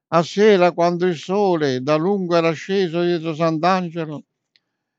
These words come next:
interminabili le discussioni con gente che non sapevano e saper non volevano,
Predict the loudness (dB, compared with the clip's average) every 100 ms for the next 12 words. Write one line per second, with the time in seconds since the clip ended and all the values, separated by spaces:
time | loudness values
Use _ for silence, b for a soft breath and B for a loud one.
0 | _ -2 0 4 4 4 2 4 4 4
1 | 2 0 2 2 0 -4 -6 -8 -6 -4
2 | -2 -2 -2 -4 -2 -2 -2 -4 -4 -6
3 | -8 _ _ _ _ 0 2 2 2 0
4 | 0 4 4 4 -2 -4 -8 _ -4 -2
5 | 0 0 0 -2 -2 -8 -10 -6 -4 -2
6 | -2 0 0 0 -4 -6 -10